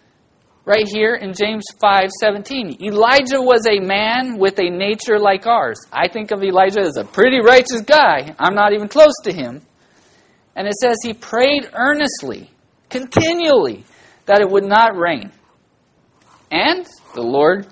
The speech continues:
listened, and it did not rain on the earth for three years and six months. Pretty righteous guy.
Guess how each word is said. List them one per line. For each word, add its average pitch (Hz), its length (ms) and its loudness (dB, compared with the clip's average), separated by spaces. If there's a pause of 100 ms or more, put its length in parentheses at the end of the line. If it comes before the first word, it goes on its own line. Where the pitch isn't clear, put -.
listened, 196 640 -8
and 151 100 -6
it 175 140 -6
did 233 160 -2
not 277 260 0
rain 302 320 0
on 233 160 -2
the 139 160 -6
earth 110 300 -10
for 196 100 0
three 339 400 -2
years 311 440 0
and 175 200 -10
six 254 240 -2
months. 254 320 -6 (2750)
Pretty 131 240 -12
righteous 135 440 -8
guy. - 260 -16